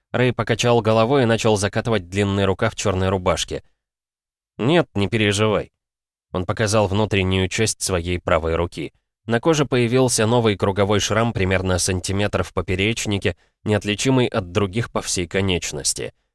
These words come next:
разве что был на несколько оттенков краснее. Увидев это, Вив встала со своего дивана, оставив модную сумку, которую он не увидел, когда она её поставила,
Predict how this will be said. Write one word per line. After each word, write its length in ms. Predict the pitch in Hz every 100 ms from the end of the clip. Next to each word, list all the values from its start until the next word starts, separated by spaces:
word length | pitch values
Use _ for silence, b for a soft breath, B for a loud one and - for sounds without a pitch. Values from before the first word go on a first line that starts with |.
| _
разве 300 | 92 92 87
что 240 | 82 - 87
был 320 | 85 107 101
на 220 | 92 85
несколько 520 | 82 87 - 90 95 82
оттенков 600 | - - 80 78 90 -
краснее. 600 | 82 76 95 104 71 - _ _ _ _ -
Увидев 380 | 110 131 123
это, 180 | 165 135
Вив 420 | 113 107 147 - -
встала 420 | - - 127 117
со 140 | -
своего 340 | 107 117 110 107
дивана, 520 | 92 101 110 131 131 _
оставив 460 | - - 135 127 -
модную 420 | 123 113 117 117
сумку, 400 | - 143 139 139
которую 400 | 131 110 117 117 -
он 260 | 117 117
не 80 | 117
увидел, 480 | 120 113 107 98 92
когда 320 | 95 92 95
она 160 | 101 98
её 240 | 98 98
поставила, 640 | 98 - - 104 98 95